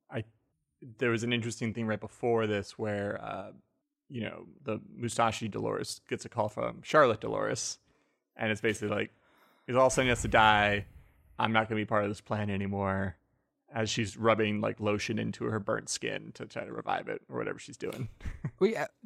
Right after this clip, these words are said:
Speaker 2: yeah, I don't totally understand that, and I can't tell if that was supposed to be real or not, like, if we're gonna get a reveal. I don't know why Charlotte Dolores would care. She understood what her part of the plan was.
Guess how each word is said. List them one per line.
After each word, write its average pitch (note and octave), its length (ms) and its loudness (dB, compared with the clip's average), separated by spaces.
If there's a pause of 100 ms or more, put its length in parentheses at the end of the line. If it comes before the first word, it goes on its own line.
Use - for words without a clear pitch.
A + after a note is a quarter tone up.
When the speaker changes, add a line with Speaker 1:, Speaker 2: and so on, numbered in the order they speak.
Speaker 2:
yeah, F#3+ 260 8
I F#3 200 8
don't A#3 340 6 (160)
totally F3 340 6
understand D3+ 600 4
that, F3 240 4
and C3 120 4
I C3 140 6
can't D3+ 260 2
tell D3+ 220 8
if C3+ 80 2
that C3 120 6
was B2+ 120 4
supposed A2+ 220 0
to - 60 -14
be G#2+ 100 6
real A2 280 6
or C3 100 6
not, C#3 300 4
like, G#2 160 4
if G#2+ 120 -2
we're A2+ 160 6
gonna A2+ 180 4
get G#2+ 140 6
a G#2+ 60 6
reveal. G2+ 540 6 (320)
I A#2 80 4
don't D3 360 6
know C#3+ 100 6
why A#2 800 8 (640)
Charlotte A#2 640 6
Dolores G#2 640 6
would G#2+ 140 0
care. G#2+ 380 6
She - 180 2
understood G#2 540 4
what G2 160 6
her G2 100 6
part G2+ 240 4
of F#2+ 60 2
the G2+ 60 0
plan F#2 340 2
was. A2+ 320 0